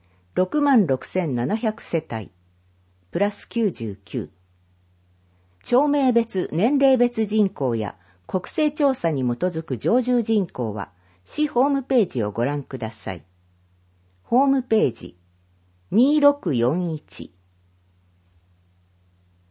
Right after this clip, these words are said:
救急車の適正利用で命を救えます。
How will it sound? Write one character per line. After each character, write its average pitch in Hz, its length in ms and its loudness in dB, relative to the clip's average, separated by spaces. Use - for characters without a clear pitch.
救 302 240 0
急 302 280 0
車 185 180 0
の 127 160 -2
適 147 260 -2
正 294 320 0
利 262 180 0
用 165 220 4
で - 240 -6
命 254 520 0
を 104 140 -4
救 - 380 0
え 196 120 4
ま 147 160 0
す。 - 340 -16